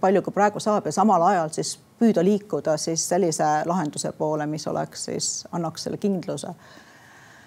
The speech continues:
No väikesemahulised tuumajaamad, sellest räägitakse,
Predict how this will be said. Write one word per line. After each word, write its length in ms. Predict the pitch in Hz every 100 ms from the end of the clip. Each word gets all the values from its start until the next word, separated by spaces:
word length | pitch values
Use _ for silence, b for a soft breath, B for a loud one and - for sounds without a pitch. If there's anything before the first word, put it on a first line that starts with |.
| B -
No 140 | 196 165 - -
väikesemahulised 880 | 196 247 208 - 202 202 185 175 - 233
tuumajaamad, 640 | 254 185 165 170 170 170
sellest 320 | 214 190 160
räägitakse, 760 | 247 277 165 - 160 156 - 160